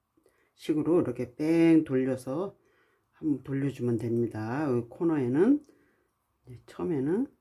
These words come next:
세 개 올려주고 또 한길긴뜨기를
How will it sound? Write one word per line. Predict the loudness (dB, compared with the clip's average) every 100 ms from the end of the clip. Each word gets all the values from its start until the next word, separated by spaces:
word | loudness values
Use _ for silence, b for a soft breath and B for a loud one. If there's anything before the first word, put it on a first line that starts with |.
| _
세 | _ -10 -8
개 | -4
올려주고 | -4 -4 -8 -6 -4 -4 -6 _ _ _ _ _ _ _ _ _ _
또 | -12 -12 -12 -20 _ _ _
한길긴뜨기를 | -6 -2 -2 -2 -4 -4 -8 -8 -4 -2 -4 -6